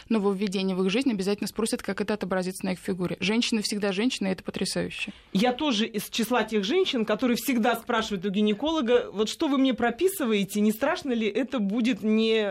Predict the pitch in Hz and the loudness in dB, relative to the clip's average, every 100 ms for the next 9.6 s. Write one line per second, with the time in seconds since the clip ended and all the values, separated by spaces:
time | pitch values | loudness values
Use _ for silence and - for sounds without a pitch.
0 | 196 214 - 240 262 277 262 247 214 147 | -2 -4 -2 0 2 2 2 2 2 0
1 | - 202 180 180 - 202 269 311 - 254 | -2 -2 -2 -6 -4 0 0 0 0 2
2 | 277 277 277 339 494 427 208 202 190 202 | 2 0 -2 0 2 2 2 0 0 -2
3 | 190 277 285 233 254 254 233 277 233 254 | 0 0 0 0 -2 0 0 0 0 0
4 | 233 202 247 240 214 214 262 294 440 311 | 0 0 0 0 0 0 0 2 2 2
5 | 202 185 208 254 330 220 262 247 214 214 | 0 0 0 0 -2 -2 -2 -2 0 2
6 | 214 233 247 196 185 202 208 214 180 - | 2 2 0 -4 -2 0 0 0 -2 -8
7 | - 160 147 156 147 147 208 202 190 202 | -6 -6 -2 -4 -2 2 2 2 0 0
8 | 226 208 202 196 190 190 190 202 190 196 | 0 0 0 0 -2 0 0 2 2 2
9 | 202 185 269 320 214 | 2 2 2 2 -2